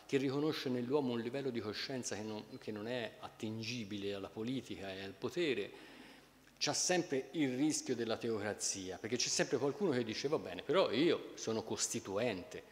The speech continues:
te creerai le leggi e le leggi devono essere rispettate, però la Costituzione la scrivo io, perché so come, cos-, cos'è l'umanità".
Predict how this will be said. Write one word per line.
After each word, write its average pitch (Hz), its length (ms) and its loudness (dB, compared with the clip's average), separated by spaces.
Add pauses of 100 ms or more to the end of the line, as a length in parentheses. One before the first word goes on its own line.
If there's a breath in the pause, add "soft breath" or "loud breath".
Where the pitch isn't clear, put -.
(200 loud breath)
te 214 140 10
creerai 120 460 6
le 113 100 2
leggi 101 500 -2
e 139 140 0
le 143 80 0
leggi 147 260 0
devono 110 280 0
essere 107 320 0
rispettate, 98 600 -4
però 113 640 0
la 90 100 -2
Costituzione 98 580 -2
la 143 60 4
scrivo 92 320 -4
io, 98 240 -4 (440)
perché - 220 -10
so 101 180 -2
come, 104 200 -4 (1300)
cos-, - 380 -12
cos'è 101 240 -8
l'umanità". 95 540 -4